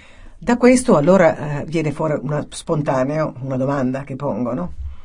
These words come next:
I matrimoni oggi finiscono in maniera, mm, pazzesca, non, non ne durano quasi più.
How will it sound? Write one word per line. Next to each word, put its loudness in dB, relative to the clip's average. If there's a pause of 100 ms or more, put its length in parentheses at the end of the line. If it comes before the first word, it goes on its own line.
(220)
I 2
matrimoni 4
oggi -2
finiscono -4
in -2
maniera, -4
mm, -12 (480)
pazzesca, -10 (280)
non, -6
non -4
ne -2
durano -4
quasi -6
più. -6